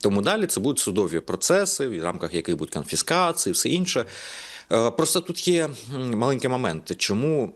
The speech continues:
м, цей кредит повісили на Україну, а не на спільно зобов'язання єс.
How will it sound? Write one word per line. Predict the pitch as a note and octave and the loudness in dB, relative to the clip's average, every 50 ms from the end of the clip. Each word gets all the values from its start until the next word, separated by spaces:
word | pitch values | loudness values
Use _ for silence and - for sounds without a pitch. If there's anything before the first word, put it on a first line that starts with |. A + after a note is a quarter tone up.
| _ _ C3+ | _ _ -8
м, | A2+ G#2 G2 G#2 G2 | -4 -4 -2 -2 -2
цей | G2+ - B2 A2 | 0 2 0 2
кредит | A2+ G#2 G2 F#2+ G#2 C#3+ E3+ - - - - _ _ _ - - - | 2 0 0 2 2 2 0 0 -4 -18 -20 _ _ _ -20 -20 -2
повісили | - A2+ G2+ A#2+ C3+ - - A2+ G#2+ G#2 | -2 0 2 2 0 2 2 2 2 2
на | G2 G#2 G2+ | 2 2 0
Україну, | G2+ F#2 - - - G2+ C#3 F#3+ F#3+ D3 G2+ F2 - _ _ _ _ - B3+ A#3+ | 0 -2 -4 -2 -2 0 0 0 -2 -2 -6 -8 -8 _ _ _ _ -12 -4 0
а | A#2+ C3 C#3 | 0 0 2
не | C3 A2+ A#2 A#2 | 2 0 0 0
на | G#2+ G2 | -2 -2
спільно | - - B2 A2+ G#2+ | -2 -2 -4 -4 -4
зобов'язання | F2+ F2 F2 F2+ F2+ G2+ G#2 F#2 F#2+ F2+ F2 | -4 -2 -2 2 2 2 2 0 -4 -6 -4
єс. | E2+ E2+ - - - | -4 -4 -4 -4 -8